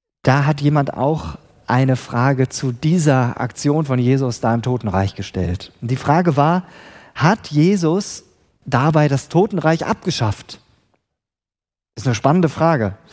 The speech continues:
Und sie ist ja auch berechtigt. Ja, komme ich als gläubiger Mensch direkt zu Jesus? So sagen wir das bei Beerdigungen zum Beispiel.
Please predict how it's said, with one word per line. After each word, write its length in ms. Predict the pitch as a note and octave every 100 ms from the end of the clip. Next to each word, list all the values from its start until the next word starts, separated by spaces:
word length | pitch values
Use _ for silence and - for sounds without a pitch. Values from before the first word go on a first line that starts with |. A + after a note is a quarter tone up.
| - - - _ _
Und 200 | - B2
sie 100 | C#3
ist 120 | C#3
ja 120 | C#3+
auch 280 | C3 D#3 - - -
berechtigt. 720 | C3 E3+ A3 - G2+ - -
Ja, 240 | D#3+ C#3+
komme 240 | E3 D#3+ F#3+
ich 80 | F3
als 160 | C#3
gläubiger 400 | C#3+ E3 G3 D#3
Mensch 320 | C3 F#3 G3
direkt 340 | - C3+ F3+ -
zu 140 | -
Jesus? 680 | B2 D3 G#3 B3 B3+ - - - - - _ - - - _ _ _
So 100 | B2+
sagen 360 | A2 A#2 D#3+ F#3+
wir 100 | F#3+
das 300 | G3 A3 -
bei 400 | B2+ B2 A#2+ G#2+ - _
Beerdigungen 720 | - E2 C3 D3+ D3+ D#3+ E3+
zum 160 | - D3
Beispiel. 520 | C#3+ D3 D3 D3+ D#3+